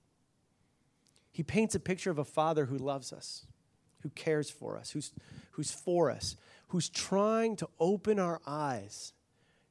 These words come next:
to be a part of a bigger world that we just can't see. Jesus paints a picture of God the Father as kinda like a dad, a dad coming to a kid,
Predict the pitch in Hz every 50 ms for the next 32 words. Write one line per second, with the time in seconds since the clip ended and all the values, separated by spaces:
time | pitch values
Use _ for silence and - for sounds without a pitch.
0 | _ _ - _ _ _ _ - - 151 139 185 190 165 - - - 170 175 180
1 | 185 175 151 151 135 123 - _ 165 175 170 170 165 156 135 143 165 175 175 156
2 | 147 - - 139 139 - 170 165 - - - - 170 160 156 - - - - -
3 | 165 156 135 117 - - _ _ _ _ _ _ _ _ _ _ _ _ _ -
4 | - - - - 220 220 - 254 185 - - 180 226 214 196 - - 165 - -
5 | 214 190 - - 202 151 131 - 156 160 175 185 175 160 - - 170 175 180 180
6 | 175 165 143 - - - - - 180 196 202 190 180 175 175 - 151 127 - -
7 | 139 135 156 170 147 95 73 - - - _ _ _ _ _ _ _ _ _ _
8 | _ - - 117 - - 160 170 180 180 185 165 - - - - - 170 180 185
9 | 180 170 - - - 170 165 160 156 151 147 139 - - - - - - 170 170
10 | 156 113 95 - -